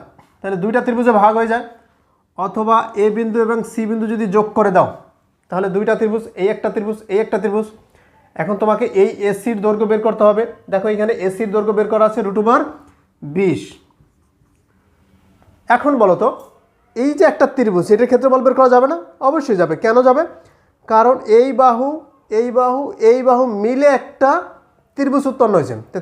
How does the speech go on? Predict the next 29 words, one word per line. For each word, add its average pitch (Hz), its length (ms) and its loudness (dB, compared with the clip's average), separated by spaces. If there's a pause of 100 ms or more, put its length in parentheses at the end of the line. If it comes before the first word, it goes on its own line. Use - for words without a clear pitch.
ত্রিভুজের 240 420 -4
ক্ষেত্রফল 240 460 2 (680)
ওই 196 140 -8
যে 269 80 -2 (520)
root 202 260 0
over 247 240 4 (440)
S 240 240 -4
into 240 320 -6
S 220 240 -4
minus 226 420 -2 (220)
A, 214 120 2 (340)
S 202 80 -14
minus 220 380 -4
B, - 20 -6 (260)
S - 60 -14
minus 226 340 -2 (380)
C, - 20 -20 (240)
এইভাবে 175 260 0 (160)
S 175 40 -18 (100)
minus 190 300 -6 (120)
B, - 20 -4 (880)
আর 139 280 -6 (140)
তারপরে 165 420 -4 (1200)
S - 100 -20
minus 208 280 -4 (120)
C। - 20 -16 (640)
তো - 60 -12 (120)
এইভাবে 240 320 2
ক্ষেত্রফলের 240 540 0